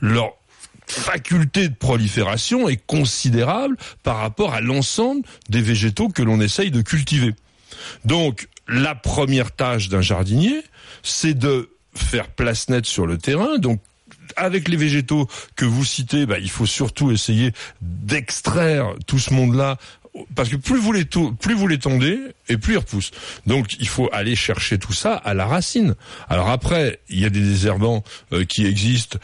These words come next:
euh, notamment le, le glyphosate, qui peut avoir des effets intéressants pour ce, ce genre de végétation. Mais si vraiment vous avez plus de,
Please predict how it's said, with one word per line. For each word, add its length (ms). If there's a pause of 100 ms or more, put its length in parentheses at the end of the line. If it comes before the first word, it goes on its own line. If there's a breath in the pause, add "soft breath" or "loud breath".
(240 loud breath)
euh, 720 (100)
notamment 840
le, 200
le 200
glyphosate, 560
qui 100
peut 300
avoir 340
des 240
effets 480 (220)
intéressants 640
pour 180
ce, 260
ce 200
genre 160
de 80
végétation. 680 (280 loud breath)
Mais 100
si 240
vraiment 540
vous 260
avez 340 (440 loud breath)
plus 560 (100)
de, 140